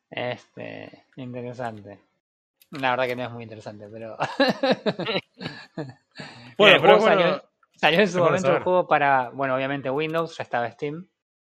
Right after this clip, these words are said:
Speaker 1: Para PlayStation tres, para Xbox trescientos sesenta, para PlayStation dos,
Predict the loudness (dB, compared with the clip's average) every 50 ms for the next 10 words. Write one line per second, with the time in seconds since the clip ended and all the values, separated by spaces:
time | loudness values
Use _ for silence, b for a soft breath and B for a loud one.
0 | _ _ _ -20 -20 _ _ _ _ _ _ _ _ -2 0 0 0 -2 -2 0
1 | 2 2 2 2 0 -2 -4 -4 -4 -4 -6 -6 -6 -6 -4 -4 -4 -6 -8 -14
2 | _ _ _ _ _ -6 -4 -2 -2 -2 -2 0 0 0 0 -2 -6 -6 -4 -4
3 | -4 -4 -6 -10 -10 -8 -8 -8 -6 -6 -6 -6 -6 -8 -10 _ _ _ _ _
4 | _ _ _ _ _ _ _ _ _ _ _ _ _ _ _ _ _ _ _ _
5 | _ _ _ _ -4 -2 0 0 0 2 4 4 4 4 4 2 2 2 2 0
6 | 0 0 0 0 0 0 -2 -8 _